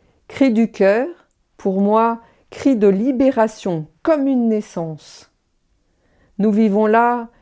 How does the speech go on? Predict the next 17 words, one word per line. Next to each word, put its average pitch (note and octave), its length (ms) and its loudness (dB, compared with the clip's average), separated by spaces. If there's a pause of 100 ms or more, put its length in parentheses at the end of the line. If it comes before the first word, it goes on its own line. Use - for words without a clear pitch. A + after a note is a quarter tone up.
(140)
une E3+ 200 -4
véritable F3 840 0
Pentecôte. E3 800 -6 (420)
Le G3 160 2
souffle D#4+ 500 0
du G3+ 140 -2
Saint-Esprit C4 760 -4
fait F#3 200 -2
de F3 180 2
nous A3+ 320 -2
des D3 220 -2
missionnaires F3 880 -4
zélés. C3 520 -4 (1400)
À C3 120 -8
l'aube F3+ 380 0
de D3+ 140 -4
Pâques, - 600 -4